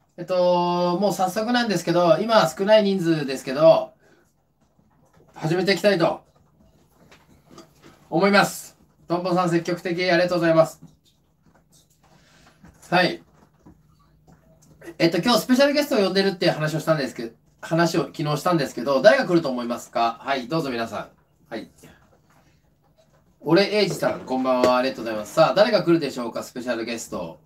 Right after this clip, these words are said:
誰だと思いますか？昨日皆さん最後の方回答してくれましたけど、全員外れです。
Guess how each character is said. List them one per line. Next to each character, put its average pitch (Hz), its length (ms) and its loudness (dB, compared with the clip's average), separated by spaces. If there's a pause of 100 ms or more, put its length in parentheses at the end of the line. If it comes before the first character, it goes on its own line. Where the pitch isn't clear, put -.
(120)
誰 190 220 2
だ 170 80 -2
と 113 160 -6
思 117 180 -6
い 120 40 -6
ま 120 120 -6
す - 100 -12
か？ - 120 -8
昨 - 180 -4
日 208 320 4
皆 202 180 0
さ 175 140 -2
ん 156 100 -6
最 180 200 0
後 180 60 0
の 165 80 2
方 160 120 0
回 139 180 -4
答 135 120 -8
し - 40 -12
て 135 60 -14
く 139 60 -10
れ 139 60 -6
ま 139 100 -6
し - 40 -12
た 127 40 -14
け 120 60 -10
ど、 104 60 -10
全 120 160 -6
員 123 60 -8
外 113 220 -10
れ 113 100 -6
で 110 160 -4
す。 - 260 -16